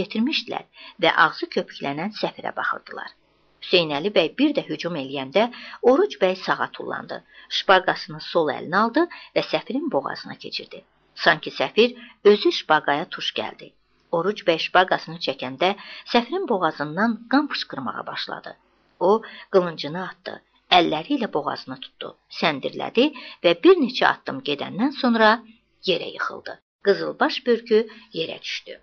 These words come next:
Hüseynəli bəy öz qanında boğulurdu və yanındakılara nəsə demək istəyirdi. Bəlkə də "Öldürün onu!" deyə əmr edirdi.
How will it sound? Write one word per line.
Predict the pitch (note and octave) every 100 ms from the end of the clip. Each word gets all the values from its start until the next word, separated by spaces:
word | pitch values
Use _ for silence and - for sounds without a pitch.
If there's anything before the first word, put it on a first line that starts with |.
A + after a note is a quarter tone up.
| _ _ - - -
Hüseynəli | - C4 C#4 D4+ G4
bəy | B3 A#3+ A#3+
öz | B3 B3+
qanında | - E3 D3+ D3 E3+
boğulurdu | D#3+ E3 F#3+ A#3+ - - _ _ -
və | E3+ D#3+ D#3
yanındakılara | F#3+ F3+ D#3 D3+ C#3+ - D3 D3 G#3
nəsə | G3+ D4 - G3+
demək | C#3+ B2 -
istəyirdi. | - - - - D#3 _ _ _
Bəlkə | F#3 F#3 F#3 E3
də | D#3 E3 - _
"Öldürün | F3+ D3+ A#3 D4+ A3
onu!" | D3+ D#3
deyə | C#3+ D3 -
əmr | F#3 C4 C4
edirdi. | A#3+ A#2 -